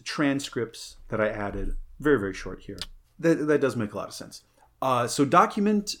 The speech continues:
number zero seven nine, uh, log twelve, recorded transcript of conversation with S C P zero seven nine. Using the keyboard, are you awake?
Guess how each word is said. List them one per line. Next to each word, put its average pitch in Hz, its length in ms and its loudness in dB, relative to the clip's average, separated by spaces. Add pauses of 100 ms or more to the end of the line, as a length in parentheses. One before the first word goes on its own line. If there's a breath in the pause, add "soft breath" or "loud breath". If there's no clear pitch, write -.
(120)
number 120 720 0
zero 123 240 -2
seven 110 240 -4
nine, 98 420 -6 (600)
uh, 104 360 0 (380)
log 123 500 2
twelve, 113 640 0
recorded 180 380 -2
transcript 165 520 -4
of 123 60 -8
conversation 117 640 -8
with 104 160 -12
S 101 140 -10
C 107 120 -12
P - 280 -18
zero - 220 -16
seven 110 240 -12
nine. 107 220 -12 (300 loud breath)
Using 190 400 2
the 185 80 2
keyboard, 123 600 4 (320)
are 123 180 2
you 123 200 0
awake? 104 540 -2